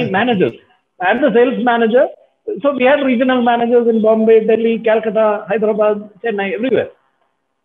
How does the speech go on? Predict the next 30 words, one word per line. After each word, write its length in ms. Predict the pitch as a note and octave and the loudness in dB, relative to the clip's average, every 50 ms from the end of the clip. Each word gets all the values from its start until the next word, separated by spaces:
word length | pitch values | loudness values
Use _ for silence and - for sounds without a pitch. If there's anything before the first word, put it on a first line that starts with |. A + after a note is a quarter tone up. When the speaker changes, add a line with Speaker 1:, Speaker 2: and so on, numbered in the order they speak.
| _ _ - | _ _ -14
Speaker 2:
So 80 | - A3+ G#3 | -8 -2 2
they're 200 | A#3+ C#4 E4 E4 D#4+ | 4 4 6 6 6
all 160 | D4+ F4 D4+ D4+ C4+ | 6 4 4 2 2
seasoned 340 | C4 C#4+ C#4 C#4 C4+ A3+ - A3 | 0 2 2 2 2 2 2 2
salesmen. 400 | G#3 G#3+ G#3+ - - B2 G2 _ _ _ _ _ _ _ _ _ _ _ _ _ _ _ _ _ _ _ _ _ - | 2 2 2 -2 -6 -12 -16 _ _ _ _ _ _ _ _ _ _ _ _ _ _ _ _ _ _ _ _ _ -4
So 60 | C4+ | -2
I 580 | B3 F3+ D#3+ E3+ G3 B3 D4 D#4 D#4 D#4 D#4 D4+ C#4+ | -2 -2 0 0 0 2 2 2 2 2 2 2 0
was 100 | C#4 - - - A#3 | -2 -4 -4 -2 -4
thinking, 360 | A#3 A#3+ A#3+ A3+ A#3+ A#3 G#3+ F3 D3+ F3+ | -2 -2 -2 -4 -4 -4 -4 -4 -2 -2
"How 80 | G#3 B3+ C#4 | -2 0 0
do 80 | D4+ D4+ C#4+ | 0 0 0
I 40 | C4 A3+ A3 | 0 0 0
manage 260 | A3+ C4+ C#4+ D4 C4 A#3 B3 | 0 0 0 -2 -2 -2 -4
this? 160 | A#3+ G#3+ G#3 A3+ A3 G3+ G3+ A#3 | -4 -2 -2 -2 -2 -2 -2 -2
I 80 | C4+ C4+ C4+ | 0 0 0
know 100 | C4+ C#4 B3+ A#3 A#3 | 0 0 0 -2 -2
nothing. 280 | A3+ - B3 A#3+ A#3+ A#3 A#3 - F#3 F3 | -2 -2 -2 -2 -2 -2 -6 -10 -2 2
They 80 | G#3+ A#3+ B3 | 2 2 2
know 80 | A#3 A3+ G#3+ | 2 0 0
everything." 380 | F3 E3+ F3 D#3+ - A#2+ A#2+ _ _ _ _ _ _ _ _ _ _ _ _ _ _ _ _ _ _ _ _ _ _ _ _ - | 0 -2 -6 -6 -6 -8 -20 _ _ _ _ _ _ _ _ _ _ _ _ _ _ _ _ _ _ _ _ _ _ _ _ -2
So 60 | B3+ B3+ | -2 0
I 180 | A3+ A3+ B3 C4+ C4 A#3+ G#3 A#3+ | 2 2 2 2 0 -2 -2 -4
did 180 | C4+ C4+ B3 G#3 | -4 -4 -4 -4
one 140 | F#3+ G3 G3 E3+ - _ _ - | -4 -4 -4 -8 -10 _ _ -10
thing. 160 | - A#2 G2 - - _ _ _ _ _ _ _ _ _ _ _ - F#3+ | -8 -8 -8 -10 -16 _ _ _ _ _ _ _ _ _ _ _ -2 0
Whenever 260 | A3+ B3 C4 C4+ C#4 C4+ C4+ B3 | 2 2 2 2 2 2 2 2
I'm 120 | A#3+ A#3+ A#3 | 2 0 0
in 260 | A3+ G#3 E3 C#3+ B2+ C3 F3+ | 0 -2 -4 -4 -4 0 0
doubt, 420 | F#3+ F#3+ F#3 C#3+ B2 G2 - - _ _ _ _ _ _ _ _ _ _ _ _ _ _ _ _ _ _ _ _ _ _ _ _ _ _ _ _ _ _ _ _ _ _ - | 2 2 2 0 -2 -4 -10 -16 _ _ _ _ _ _ _ _ _ _ _ _ _ _ _ _ _ _ _ _ _ _ _ _ _ _ _ _ _ _ _ _ _ _ -4
I 140 | - G3+ | 0 2